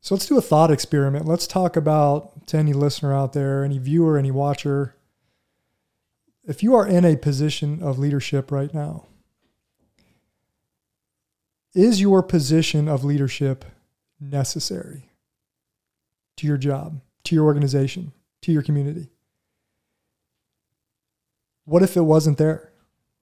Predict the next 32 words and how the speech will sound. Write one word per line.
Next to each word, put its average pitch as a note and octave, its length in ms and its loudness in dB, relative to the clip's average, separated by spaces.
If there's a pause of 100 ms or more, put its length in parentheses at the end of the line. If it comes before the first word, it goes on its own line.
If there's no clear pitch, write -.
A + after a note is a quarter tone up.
(540)
What E3 100 2
if F3 140 0
that E3+ 160 2
position C#3+ 680 0
did D3 140 0
not C#3+ 180 -2
exist? C3+ 500 -8 (2000)
Let's D#3 160 -2
take F#3+ 200 2
it E3 80 2
one D#3+ 160 2
step D3+ 260 -2
further. E3+ 300 2
Let's E3+ 240 0
assume F#3 540 2
that D3+ 80 0
your D#3 180 0
position D3+ 460 -2
of C3 100 -6
leadership C#3+ 440 -4
is D#3+ 140 0
necessary. C#3 680 -4
You D3 400 -2
come D3 220 -2
to C#3 100 -6
that C#3+ 180 -6
conclusion. C#3+ 580 -2
You D3+ 80 -2
can C#3+ 140 -2
make C3+ 160 -2
that C#3+ 140 -4
argument. F3 500 -4